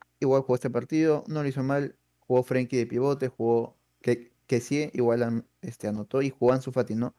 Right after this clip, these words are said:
Ansu que está un poco ansioso, ¿no? Por, por anotar, em, en la segunda fecha, eh, jugó bien, fue un buen recambio, pero ahora lo he notado, al menos de mi parte, un poco ansioso, como que quiere acabar las jugadas él mismo,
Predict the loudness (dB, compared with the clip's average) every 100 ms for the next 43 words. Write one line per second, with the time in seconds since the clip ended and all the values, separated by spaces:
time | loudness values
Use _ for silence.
0 | -10 -4 -2 -2 -4 -4 -2 -2 -4 -16
1 | _ _ _ _ _ -8 -6 -4 -2 -2
2 | 2 0 0 -4 -6 -6 -8 -8 -10 -8
3 | -6 -4 -2 -2 -4 -6 -6 -6 -8 -12
4 | -18 _ _ _ _ _ _ _ _ -4
5 | -2 -2 -2 -2 0 -2 0 -2 -2 -6
6 | -6 -6 -10 -16 -8 -2 0 2 0 -2
7 | -8 -6 -4 -2 -2 -2 -2 -2 -2 0
8 | 2 2 2 0 -2 -4 -8 -6 0 2
9 | 4 2 0 -2 -6 -6 -6 -4 -2 -2
10 | -4 0 2 2 -2 -8 -8 -10 -6 -2
11 | -2 -2 _ -6 0 2 2 0 2 2
12 | 2 -2 -2 -2 -2 -4 -4